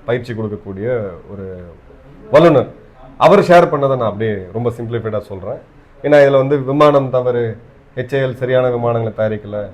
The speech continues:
விமானியோட தவறுன்னு சொல்லி இதை பத்தி சம்பந்தமே இல்லாதவங்க எல்லாம் பேசிட்டு இருக்காங்க. இந்தியாவுடைய ஒரு தன்மானம் மிக்க ஒரு ப்ராஜெக்ட் இது தேஜஸ் அப்படின்றது ஆயிரத்தி தொள்ளாயிரத்தி எண்பதுகளில் நம்ம ஆரம்பிச்சோம். So, இப்ப அவர்கிட்ட கேட்கும்போது அந்த ஏர் ஷோல அவர் நேரடியா அங்க இருந்திருக்கிறாரு.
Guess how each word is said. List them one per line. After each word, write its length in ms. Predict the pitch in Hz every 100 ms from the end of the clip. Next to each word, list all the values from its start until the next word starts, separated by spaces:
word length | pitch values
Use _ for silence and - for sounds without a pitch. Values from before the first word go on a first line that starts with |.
| 101
விமானியோட 580 | 131 156 160 151 139 127 120
தவறுன்னு 300 | 113 117 117
சொல்லி 340 | 113 110 180
இதை 160 | 147 139
பத்தி 180 | 156
சம்பந்தமே 480 | 175 147 160 185 180
இல்லாதவங்க 340 | 165 151 139 127
எல்லாம் 280 | 127 123
பேசிட்டு 240 | 113 110 110
இருக்காங்க. 340 | 101 101 98 107 - - _ - -
இந்தியாவுடைய 840 | 135 156 165 156 147 139 135 131 123 117 110 107 104 -
ஒரு 280 | 117 113 110
தன்மானம் 460 | 139 151 170 160 156
மிக்க 340 | 143 139 147
ஒரு 340 | 131 120 110 101 95 - - 131
ப்ராஜெக்ட் 340 | 135 131 -
இது 60 | 90 95 - -
தேஜஸ் 320 | 120 113 113
அப்படின்றது 340 | 104 107 113
ஆயிரத்தி 320 | 113 113 110 113
தொள்ளாயிரத்தி 280 | 107 107
எண்பதுகளில் 380 | 113 135 123 113
நம்ம 260 | 107 101 98
ஆரம்பிச்சோம். 480 | 101 92 107 110 - - - - - - -
So, 140 | 175
இப்ப 240 | 170 156 156
அவர்கிட்ட 320 | 196 185 196
கேட்கும்போது 720 | 160 151 143 120 120 208 - -
அந்த 400 | - 139 156 147
ஏர் 300 | 139 165 208 208
ஷோல 180 | 165 143
அவர் 200 | 208 160
நேரடியா 360 | 131 156 147 151
அங்க 180 | 139
இருந்திருக்கிறாரு. 520 | 113 120 117 - 92